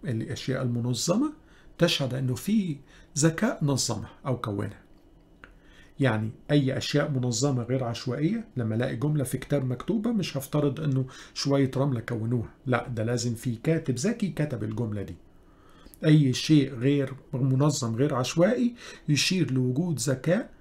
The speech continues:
كونه. طب ال دي إن إيه منظم جدًا، دي أذكى بكتير من كتب اللي بنقراها والجمل الذكية اللي مكتوبة في الكتب.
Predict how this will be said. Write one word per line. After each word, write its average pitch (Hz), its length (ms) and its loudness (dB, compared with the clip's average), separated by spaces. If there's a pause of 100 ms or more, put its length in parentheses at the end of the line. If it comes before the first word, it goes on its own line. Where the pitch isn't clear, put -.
(260)
كونه. 110 320 2 (680)
طب 139 140 4
ال 123 120 -2
دي 240 220 8
إن 156 120 6
إيه 165 220 4
منظم 139 540 0
جدًا، 127 380 -2 (100)
دي 131 320 2 (520)
أذكى 185 420 0
بكتير 196 640 0
من 139 220 0 (200)
كتب 196 300 2
اللي 123 140 0
بنقراها 131 540 0
والجمل 127 480 0
الذكية 139 400 -2
اللي 120 120 -2
مكتوبة 110 380 -2
في - 100 -12
الكتب. 107 320 -8